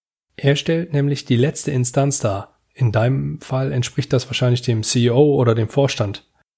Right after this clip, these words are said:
Die Besonderheit am Decision Maker ist, er kann Nein sagen, wenn alle anderen Ja sagen.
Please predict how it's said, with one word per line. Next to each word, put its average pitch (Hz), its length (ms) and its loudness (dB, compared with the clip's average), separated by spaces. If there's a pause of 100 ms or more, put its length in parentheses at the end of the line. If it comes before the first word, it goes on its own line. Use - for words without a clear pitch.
(260)
Die 127 60 0
Besonderheit 143 800 0
am 135 160 0
Decision 135 380 0
Maker 135 220 0
ist, - 260 -4 (460)
er 123 140 2
kann 110 260 0
Nein 117 260 2
sagen, 143 520 0 (100)
wenn 113 180 0
alle 120 240 0
anderen 113 300 -2
Ja 110 240 0
sagen. 143 460 0